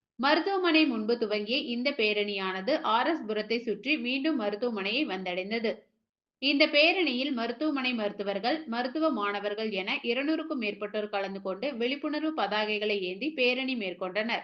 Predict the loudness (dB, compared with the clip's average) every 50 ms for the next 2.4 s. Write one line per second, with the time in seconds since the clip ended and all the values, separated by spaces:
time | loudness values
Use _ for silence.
0 | 2 8 10 10 12 10 10 6 6 6 6 4 4 6 6 8 8 8 6 6
1 | 6 6 4 4 4 4 4 4 2 0 0 0 0 0 0 2 2 2 2 2
2 | 0 0 0 2 2 2 2 2